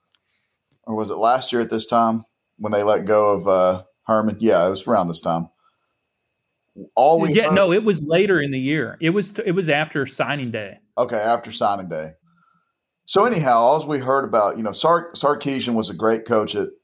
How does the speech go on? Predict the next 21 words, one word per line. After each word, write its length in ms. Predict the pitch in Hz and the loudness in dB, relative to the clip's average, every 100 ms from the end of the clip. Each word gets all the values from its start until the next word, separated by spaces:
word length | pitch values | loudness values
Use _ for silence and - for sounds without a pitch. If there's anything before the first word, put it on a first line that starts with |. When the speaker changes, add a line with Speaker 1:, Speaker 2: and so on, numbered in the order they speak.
| _ 104 | _ 0
Speaker 1:
Alabama. 540 | 104 101 95 92 92 | 2 2 0 -2 -2
He 160 | 110 131 | 0 2
had 200 | 113 - | 2 2
so 180 | 117 | 2
many 180 | 113 110 | 2 2
weapons 420 | 101 98 92 85 | 2 2 0 -6
to 60 | - | -8
choose 180 | 90 82 | -8 -8
from, 220 | 78 80 _ _ _ _ _ - | -10 -12 _ _ _ _ _ -2
but 260 | 120 110 - - - | 0 0 -2 -14 -14
he 220 | 123 135 | -2 0
was, 300 | 151 147 - | 2 2 0
he 180 | 117 143 | 0 2
was 160 | 135 98 | 2 2
building 400 | 120 123 117 110 | 2 2 2 0
this 440 | 101 - - - _ _ _ _ _ - | 0 -2 -4 -6 _ _ _ _ _ -6
titanic 680 | 123 113 - - 123 113 - | 0 0 0 -2 0 -2 -4
staff. 680 | - - - 101 87 76 92 | -6 -6 -4 -2 -2 -4 -6
I 40 | |
mean, 220 | 98 95 | -8 -8
just 240 | 95 95 | -6 -6